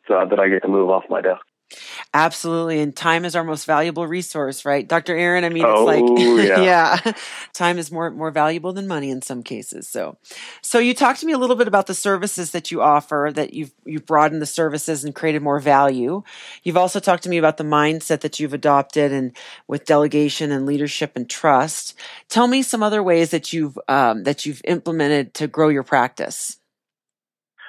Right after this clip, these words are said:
Speaker 1: Um, well, optometry is unique in that we have a, uh, both a medical side and a retail side in the glasses and contact lens.
Speaker 2: Mm-hmm.
Speaker 1: And we've looked at, uh,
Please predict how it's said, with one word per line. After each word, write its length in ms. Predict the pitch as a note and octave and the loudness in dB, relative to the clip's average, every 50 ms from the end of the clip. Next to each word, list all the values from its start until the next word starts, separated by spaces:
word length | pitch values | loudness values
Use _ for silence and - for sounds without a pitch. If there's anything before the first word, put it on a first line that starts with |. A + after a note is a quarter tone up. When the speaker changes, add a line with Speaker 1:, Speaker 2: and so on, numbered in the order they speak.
| - - - - - - - - - - - - - - - - - - - _ _ _ - - | -18 -16 -16 -16 -18 -18 -18 -18 -18 -20 -20 -20 -18 -18 -18 -18 -18 -20 -20 _ _ _ -2 0
Speaker 1:
Um, 240 | D3 C#3 C3+ C3 - - - - - - - - - | 2 2 2 2 0 -2 -8 -12 -12 -12 -8 -2 2
well, 160 | F3 E3+ D3+ | 2 2 2
optometry 440 | C3 - F3+ F#3+ G3 F#3 - F3 D3 | 2 0 0 0 2 2 2 2 2
is 60 | C3 | 4
unique 300 | B2+ C3+ B2+ C3+ C#3 B2+ - | 4 2 2 2 2 0 0
in 100 | A#2+ G#2+ | -2 -2
that 60 | G#2+ F#2+ | -2 -2
we 140 | G2+ A2 | -4 -4
have 280 | A#2 A#2+ G#2+ G#2 G2 G2 | 0 0 0 0 0 0
a, 280 | G#2 G2+ G2+ G2+ G2 F#2 _ - G#2 G2+ F#2+ F#2+ | 0 0 0 -2 -4 -6 _ -6 -4 -4 -2 -2
uh, 280 | F#2 F2+ F2+ F2 E2+ - - - - - - - - - - - | -2 -2 -2 -2 -2 -4 -8 -12 -18 -20 -20 -20 -20 -20 -16 -6
both 160 | - A#2 A2 A2 | -2 -2 -2 0
a 40 | |
medical 360 | G#2 G2+ G2+ G#2 G#2 G#2 A2 A2 | 2 2 2 2 2 0 -2 0
side 220 | - G#2+ G2+ G#2 | 2 2 2 2
and 120 | G2 F#2 F2+ | 0 0 -2
a 60 | E2+ | -2
retail 360 | E2+ F2+ F#2 - A2+ G2+ G2 - | -2 -2 -2 0 0 0 0 2
side 220 | G#2+ G2+ G2+ G2 | 0 2 2 2
in 100 | F#2+ F2+ | 2 0
the 80 | F2 E2+ | -2 -4
glasses 480 | F#2+ F#2 F2 F2+ _ - G#2+ G2 F2+ F2 _ - | 0 0 0 0 _ -2 -4 -4 -4 -4 _ -16
and 100 | E2 E2+ E2+ E2 E2+ F2 - - | -14 -14 -14 -16 -18 -20 -16 -12
contact 360 | - - - - F#2+ - - | -12 -10 -6 -4 -4 -4 -4
lens. 240 | - F2+ F#2 G#2 A3+ _ _ _ _ _ - | -6 -10 -10 -14 -16 _ _ _ _ _ -14
Speaker 2:
Mm-hmm. 300 | D3 D3 C#3 A#2+ F#3 A#3+ F#4 _ _ _ _ _ _ _ _ _ _ _ - | -14 -14 -12 -12 -12 -12 -12 _ _ _ _ _ _ _ _ _ _ _ -2
Speaker 1:
And 420 | - A2+ G#2+ G2+ G2+ G2+ G2+ F#2+ F#2+ | 0 2 2 4 4 2 2 2 2
we've 180 | G#2+ G#2 G2 | 2 2 2
looked 240 | G#2+ G#2+ - - - | 2 0 0 2 2
at, 180 | G#2+ G2 F#2+ G2 - - - | 2 2 2 -2 -4 -4 0
uh, 480 | A2 G2 F2+ F#2 F#2 F2+ F2+ F2 F2 | 2 2 2 2 2 2 2 0 0